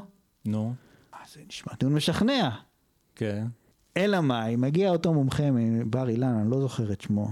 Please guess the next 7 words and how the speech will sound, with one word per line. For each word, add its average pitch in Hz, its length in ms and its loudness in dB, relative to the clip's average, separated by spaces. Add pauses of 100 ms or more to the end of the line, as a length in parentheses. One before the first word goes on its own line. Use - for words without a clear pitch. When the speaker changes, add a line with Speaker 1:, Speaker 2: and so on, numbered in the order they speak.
Speaker 2:
לצערי, 110 500 -2 (560)
אז 156 120 0
הוא 208 60 4
אומר, 247 240 2
"אוקיי, 233 300 0 (340)
בניו 117 280 2
זילנד, 160 600 2